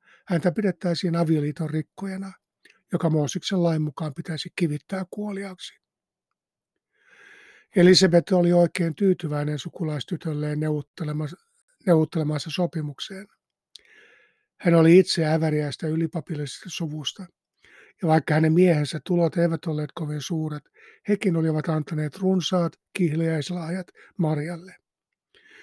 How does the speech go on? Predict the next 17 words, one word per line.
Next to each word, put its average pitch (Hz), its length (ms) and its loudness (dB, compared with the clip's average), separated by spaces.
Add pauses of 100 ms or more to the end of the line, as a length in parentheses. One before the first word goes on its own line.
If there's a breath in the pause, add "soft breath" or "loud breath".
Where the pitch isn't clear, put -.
(220 soft breath)
Tytön 220 300 4
tulevaisuus 170 680 2
näytti 156 300 -6
olevan 151 380 -6
aika 208 340 -2
hyvin 165 340 -6
turvattu. 147 640 -10 (1000 soft breath)
Joosefkin 170 600 2
oli 156 200 -4
hyvin 156 300 -4
työllistetty 156 640 -8
sekatyömies, 180 920 -8 (240)
teknon, 185 500 -4 (1200 soft breath)
joka 175 240 0
hallitsi 156 380 2
melkein 196 400 0
kaikkia 165 580 0